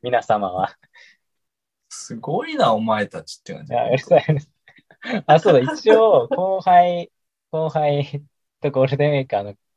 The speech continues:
Speaker 1: あの、カフェ行ったりなんだりした時に、
Speaker 2: うん。
Speaker 1: ま、ラジオの話して、「松橋さんの聞きますよ」みたいな感じで、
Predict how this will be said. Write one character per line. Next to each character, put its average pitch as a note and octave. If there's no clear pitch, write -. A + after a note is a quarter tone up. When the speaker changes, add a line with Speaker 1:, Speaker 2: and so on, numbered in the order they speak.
Speaker 1:
あ G#2
の、 F#2+
カ C3
フ B2+
ェ G#2
行 F#2
っ -
た G#2
り G2+
な G2
ん F#2
だ F2+
り F2
し -
た F#2+
時 G2
に、 F2
Speaker 2:
う G#2+
ん。 G2
Speaker 1:
ま、 C3+
ラ C3+
ジ A#2
オ G#2+
の G2
話 G2
し -
て、 F#2
「松 A2
橋 A2+
さ G2+
ん F#2+
の F#2
聞 -
き -
ま F#2
す -
よ」 -
み G2+
た F2+
い F2+
な G2+
感 G#2
じ G2+
で、 G#2